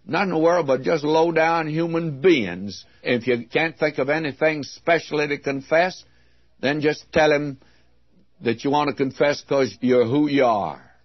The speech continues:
Mel Trotter tells about the time that he had a doctor on his mission board back in Grand Rapids, Michigan, and they got down on their knees every Saturday morning. Each board member would pray, and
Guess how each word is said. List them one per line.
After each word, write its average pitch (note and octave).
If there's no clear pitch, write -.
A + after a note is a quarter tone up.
Mel A#2
Trotter C3
tells C3
about B2
the B2
time C3
that A#2+
he B2
had B2
a G#2+
doctor A#2+
on B2
his B2
mission A2+
board C3
back B2
in G2+
Grand B2+
Rapids, A#2
Michigan, C#3
and G#2+
they A2+
got B2
down C3+
on C3+
their A#2+
knees C#3
every C3
Saturday C3+
morning. C3+
Each A#2+
board C3
member C3+
would A2+
pray, B2+
and A2